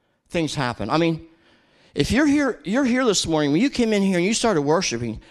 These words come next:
something was happening that wouldn't have happened if you were sitting home in your lazy boy recliner, clicking the T V screen and wearing out your thumb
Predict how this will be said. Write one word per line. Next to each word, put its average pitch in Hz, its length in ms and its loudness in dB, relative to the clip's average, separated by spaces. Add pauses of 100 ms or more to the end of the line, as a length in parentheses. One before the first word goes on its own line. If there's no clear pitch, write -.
something 294 380 2
was 190 140 0
happening 175 480 0
that 131 100 -2
wouldn't 180 260 0
have 151 80 0
happened 170 320 0
if 123 120 -2
you 151 80 -2
were 139 80 -4
sitting - 280 -2
home 165 200 2
in 147 60 4
your 123 100 2
lazy 139 320 2
boy 127 320 2
recliner, 127 520 0 (220)
clicking 160 400 0
the 113 60 0
T 135 260 0
V 143 140 2
screen 107 360 -2
and 104 120 0
wearing 120 220 2
out 117 120 2
your 92 140 -6
thumb 87 420 -4